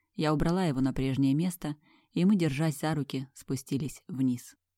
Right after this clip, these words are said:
Даниил стоял посреди комнаты и взирал на нас с ухмылкой, несмотря на рассечённую губу. Взглядом коснулся наших сплетённых рук, на которых теперь сияли два кольца, сложил руки на груди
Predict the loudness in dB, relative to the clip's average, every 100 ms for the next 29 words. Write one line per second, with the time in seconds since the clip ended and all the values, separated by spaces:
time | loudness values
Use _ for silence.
0 | _ -4 4 4 4 2 -2 0 0 -4
1 | -6 -4 -4 -2 0 0 0 -2 -4 -2
2 | -2 -2 0 0 -2 -4 -8 -2 0 0
3 | -4 -10 -10 _ _ -2 0 0 -2 -2
4 | -2 -2 -4 -8 -4 -2 0 0 -2 -4
5 | -6 -6 _ _ _ _ -4 -2 -2 0
6 | 0 -2 -4 0 -2 0 -2 -4 -6 -12
7 | -8 -8 -4 -2 -2 -4 -6 -4 -4 -4
8 | -6 -8 -6 -6 -6 -4 -4 -4 -4 -4
9 | -6 -6 -8 -8 -8 -10 _ _ _ -10
10 | -4 -2 0 0 0 0 0 0 0 0
11 | -2 -4